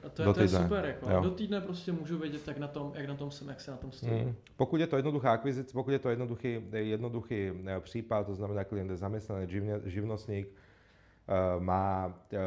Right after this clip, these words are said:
Speaker 2: pár nemovitostí, které pronajímá, takže buď to mám daňovko, mám příjmy z nájmu, anebo mám výkaz jeho firmy a ta akvizice není jak zložitá, tak, eh, je to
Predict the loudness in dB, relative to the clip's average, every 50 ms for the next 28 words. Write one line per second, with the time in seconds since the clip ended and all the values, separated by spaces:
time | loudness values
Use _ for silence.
0 | -2 -2 0 2 2 4 4 2 2 0 0 2 0 0 0 -2 -6 -8 -8 -12
1 | -4 -2 0 0 0 0 0 0 0 2 2 2 2 2 0 0 0 -2 -2 -4
2 | -4 -4 -4 -4 -2 -2 0 0 0 0 -2 -2 -2 -2 -4 -6 -4 -4 -2 -2
3 | 0 -2 -4 -4 -6 -6 -4 -4 -4 -4 -4 -4 -2 -2 -2 -2 -4 -6 -4 -2
4 | 0 0 2 2 0 0 0 0 2 0 0 0 0 0 0 0 0 0 0 0
5 | 0 -2 -4 -2 -2 -2 -4 -4 -6 -8 -14 -20 -20 -20 -20 -20 -4 2 4 4
6 | 4 4 2 2 2 2 2 2 2 2 0 0 0 0 -4 -2 -2 0 0 2
7 | 2 2 0 -2 -2 -2 -2 -2 -2 -2 -2 -2 -2 0 0 -2 -2 -4 -4 -6
8 | -4 -2 -2 0 0 0 0 -2 0 -2 -2 -4 -4 -4 -2 0 0 0 0 0
9 | -2 -2